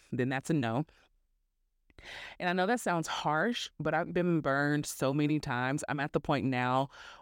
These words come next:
where I'm not desperate to do this,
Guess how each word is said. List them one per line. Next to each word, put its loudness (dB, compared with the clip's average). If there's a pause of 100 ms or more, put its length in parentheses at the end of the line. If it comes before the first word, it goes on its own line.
where 0 (880)
I'm 2
not -2
desperate 0
to 2
do 2
this, 0